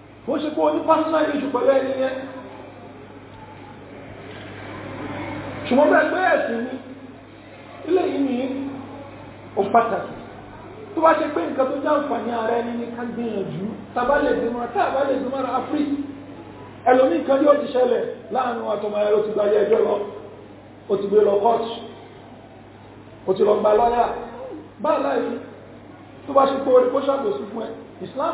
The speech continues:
fún ẹ lẹ́tọ̀ọ́ ẹ. Irú ẹ̀ ṣẹlẹ̀ lásìkò Ànábì Muhammad sallallahu alaihi wasallam.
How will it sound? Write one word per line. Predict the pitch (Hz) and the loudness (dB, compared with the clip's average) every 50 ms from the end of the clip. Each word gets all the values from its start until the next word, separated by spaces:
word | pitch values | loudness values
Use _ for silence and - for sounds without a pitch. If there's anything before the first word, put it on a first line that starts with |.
| 269 262 | -2 -4
fún | - 262 269 | -2 -2 0
ẹ | 262 254 | 2 4
lẹ́tọ̀ọ́ | 277 285 - - 247 277 | 4 4 4 4 4 2
ẹ. | 277 269 277 - - - - - - - - | 2 2 -2 -4 -8 -12 -14 -16 -16 -12 -8
Irú | - 233 269 | -6 2 6
ẹ̀ | 311 277 247 | 6 6 6
ṣẹlẹ̀ | - 254 240 226 226 | 4 2 2 2 4
lásìkò | 254 262 262 277 294 285 240 220 | 4 4 2 2 0 0 0 2
Ànábì | 214 247 247 247 | 2 2 0 0
Muhammad | 247 226 233 247 262 254 240 226 | -2 -2 -4 -4 -6 -4 -6 -6
sallallahu | 233 233 226 233 262 269 269 | -6 -6 -4 -2 0 0 0
alaihi | 262 254 269 | 0 0 0
wasallam. | 269 277 269 254 269 | 0 0 0 0 -2